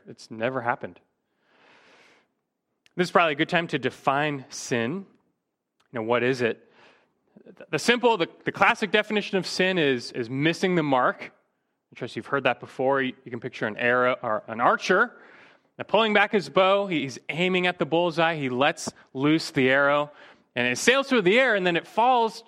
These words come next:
short of the bullseye. He, he misses the mark. He misses the target. That's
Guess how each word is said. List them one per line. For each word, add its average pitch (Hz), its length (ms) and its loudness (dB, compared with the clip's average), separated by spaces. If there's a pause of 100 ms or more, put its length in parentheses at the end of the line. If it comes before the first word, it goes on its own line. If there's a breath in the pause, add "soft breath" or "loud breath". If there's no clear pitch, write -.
(180)
short - 640 -2 (340)
of 127 380 -2
the 127 100 -4
bullseye. 110 400 -2
He, 131 180 -8 (180)
he 120 100 -10
misses 156 720 -2
the 160 100 0
mark. 202 320 0
He 127 100 -4
misses 147 600 -4
the 139 100 -6
target. 175 480 -2 (1300 soft breath)
That's - 460 -4